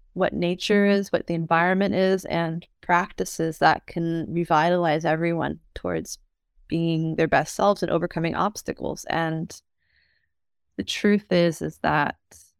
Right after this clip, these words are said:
you need, you need self-care practices, and you also need to put yourself out there. My, I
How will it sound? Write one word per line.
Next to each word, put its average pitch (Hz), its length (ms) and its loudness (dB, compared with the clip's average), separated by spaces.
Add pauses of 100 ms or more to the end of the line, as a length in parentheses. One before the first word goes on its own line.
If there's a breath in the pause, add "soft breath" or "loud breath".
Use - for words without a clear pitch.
(440)
you 180 180 0
need, 175 400 0 (280)
you 180 120 -2
need 180 180 2
self-care 196 580 2
practices, 226 640 0
and 185 100 0
you 185 100 0
also 175 400 2
need 165 480 -2
to 160 560 -4 (1040)
put - 160 -2
yourself 175 360 0
out 202 240 2
there. - 220 -4 (840)
My, 185 340 2
I 185 260 -2